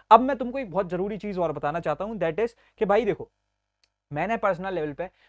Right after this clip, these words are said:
कुछ बच्चों के लिए जो ना एक तगड़ा वाला प्लान भी बनाया है। अगर तुम इसे फॉलो करना चाहो तो बस मेरी बात को एक मिनट को सुन लेना।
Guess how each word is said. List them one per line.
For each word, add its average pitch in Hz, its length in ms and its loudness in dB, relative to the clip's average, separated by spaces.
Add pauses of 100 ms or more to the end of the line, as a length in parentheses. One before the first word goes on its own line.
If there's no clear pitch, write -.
(120)
कुछ - 160 2
बच्चों 185 340 -4
के 180 100 -6
लिए 185 160 -4
जो 160 100 -8
ना 220 120 -2 (100)
एक 202 140 -2 (100)
तगड़ा 196 260 -2
वाला 180 180 -4
प्लान 156 300 -6
भी 156 100 -6
बनाया 110 240 -14
है। - 200 -20 (200)
अगर 202 220 0
तुम 214 120 -2
इसे 214 140 -2
फॉलो 175 260 0
करना 190 220 -4
चाहो 208 160 -4
तो 214 80 -6
बस 190 200 -6
मेरी 196 140 -6
बात 185 200 -4
को 208 200 -6
एक 190 180 0
मिनट 175 180 -4
को 180 100 -8
सुन 135 160 -10
लेना। 143 180 -12